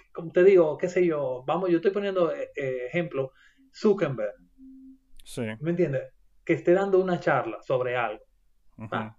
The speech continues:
Speaker 1: ya tú sabes que tú no vas a interactuar mucho, que tal vez si te van a dejar, si tú puedes hacer una pregunta, que tú sabes, como al-, cuando hacen un simposio, esa, o cuando hacen estos grandes, eh, auditorium de estas grandes personalidades,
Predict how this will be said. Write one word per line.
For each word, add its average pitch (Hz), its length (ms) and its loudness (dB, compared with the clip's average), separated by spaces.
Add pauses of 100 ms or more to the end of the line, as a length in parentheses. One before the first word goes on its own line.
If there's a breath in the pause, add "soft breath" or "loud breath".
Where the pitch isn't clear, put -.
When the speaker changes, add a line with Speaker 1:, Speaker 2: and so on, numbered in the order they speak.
Speaker 1:
ya 151 180 -2
tú 233 160 -2
sabes 175 520 2 (120)
que 139 140 -6
tú 208 540 -4 (120)
no 160 280 0
vas 170 260 2
a 175 60 2
interactuar 165 560 0
mucho, 165 440 -2 (220 soft breath)
que 151 120 0
tal 139 200 0
vez 170 160 2
si 180 100 0
te 147 120 0
van 143 180 -2
a 160 40 -2
dejar, 147 260 -6
si 160 120 -4
tú 151 160 -10
puedes 160 320 0
hacer - 240 -4
una 220 300 0
pregunta, 165 580 2
que 131 60 -6
tú 151 100 -10
sabes, 175 200 2
como 143 180 -2
al-, 135 140 -4 (180 loud breath)
cuando 139 220 -2
hacen 147 180 -2
un 185 140 -6
simposio, 185 680 2
esa, 147 240 -4
o 139 160 -4
cuando 139 240 -2
hacen 160 200 -4
estos 160 220 -4
grandes, 147 520 -8 (360 soft breath)
eh, 127 480 -6 (500)
auditorium 147 680 4
de 127 80 0
estas 147 200 -2
grandes 147 280 -2
personalidades, 160 600 -2